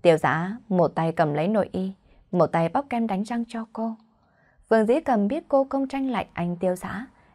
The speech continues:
nên chị hậm hực cầm lấy ly và bàn chải đánh răng, ngồi một bên bệ toilet nhìn anh tỉ mỉ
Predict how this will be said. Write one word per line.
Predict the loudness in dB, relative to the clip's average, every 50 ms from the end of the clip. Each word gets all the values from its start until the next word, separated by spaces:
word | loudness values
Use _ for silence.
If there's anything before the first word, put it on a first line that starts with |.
| _ _
nên | 0 2 2 2 2
chị | 2 0 0
hậm | 0 0 -2 -2
hực | -2 -2 -4 _
cầm | -2 -2 -2 -2
lấy | -2 -2 -2
ly | -2 -2 -2 -2
và | -2 0 -2 0
bàn | 0 0 -4 -4
chải | -4 -4 -6 -6
đánh | -4 -4 -6 -6 -6
răng, | -8 -8 -8 -6 -6 -8 -10 _ _ _ _ _ _ _ -4
ngồi | 0 2 2 2
một | 2 0 0 0
bên | -2 0 0 2 0
bệ | 0 -2
toilet | 0 -2 -2 -2 -2 -4 -4 -4
nhìn | -4 -2 -2 -4
anh | -4 -6 -6 -6
tỉ | -4 -2 -2 -2
mỉ | -2 -2 -4 -4 -6